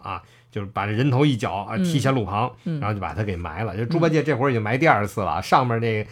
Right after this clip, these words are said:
Speaker 1: 两个砍死就是他埋的。
Speaker 2: 对。
Speaker 1: <laughs> 对。
Speaker 2: 然后唐僧就开始念咒了吗？
Speaker 1: 对，他就非常生气，就开始念紧箍咒了。那，这念的这个孙悟空啊，就在地下打滚儿，就还，“别念了，别念了。”他念了有十余遍。你看，
Speaker 2: 嗯。
Speaker 1: 你就记得啊，这儿有一十余遍，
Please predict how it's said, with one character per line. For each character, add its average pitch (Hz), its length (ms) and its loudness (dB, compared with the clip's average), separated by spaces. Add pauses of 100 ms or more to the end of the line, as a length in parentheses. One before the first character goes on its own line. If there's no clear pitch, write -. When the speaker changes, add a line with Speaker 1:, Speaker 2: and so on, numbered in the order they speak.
(140)
Speaker 1:
两 113 200 2
个 110 80 0
砍 110 220 2
死 110 80 2
就 107 100 2
是 98 60 2
他 110 160 2
埋 92 240 -2
的。 104 220 0
Speaker 2:
对。 160 340 2 (480)
Speaker 1:
<laughs> - 0 -
对。 107 200 0 (200)
Speaker 2:
然 170 160 -2
后 262 100 2
唐 226 240 0
僧 226 140 0
就 214 80 0
开 214 160 0
始 196 80 0
念 196 240 -4
咒 220 200 2
了 151 100 -4
吗？ 147 280 -12
Speaker 1:
对， 147 240 4
他 185 120 4
就 175 80 6
非 180 120 6
常 190 140 8
生 196 180 4
气， 156 280 2
就 151 100 -2
开 165 140 2
始 175 80 6
念 170 120 6
紧 110 140 2
箍 139 140 4
咒 185 160 8
了。 104 180 2 (540)
那， 185 60 -2
这 180 100 0 (120)
念 196 280 8
的 160 80 6
这 143 160 4
个 131 200 4
孙 185 280 6
悟 143 40 4
空 175 180 6
啊， 165 40 8
就 151 100 4
在 165 120 4
地 156 160 4
下 120 60 6
打 110 220 2
滚 113 120 0
儿， 92 80 -2
就 117 140 -4
还 143 240 0
，“别 220 140 6
念 240 180 2
了， 208 100 0
别 214 120 2
念 214 180 4
了。” 156 240 0
他 - 120 -6
念 123 220 4
了 101 60 -2
有 92 80 -2
十 - 340 -2
余 123 140 4
遍。 101 240 -2
你 90 80 -12
看， 107 180 -2
Speaker 2:
嗯。 175 60 0
Speaker 1:
你 160 60 0
就 143 40 0
记 139 200 0
得 120 120 4
啊， 113 140 2
这 131 80 2
儿 123 80 4
有 123 60 4
一 - 20 4
十 127 320 4
余 151 80 8
遍， 135 220 6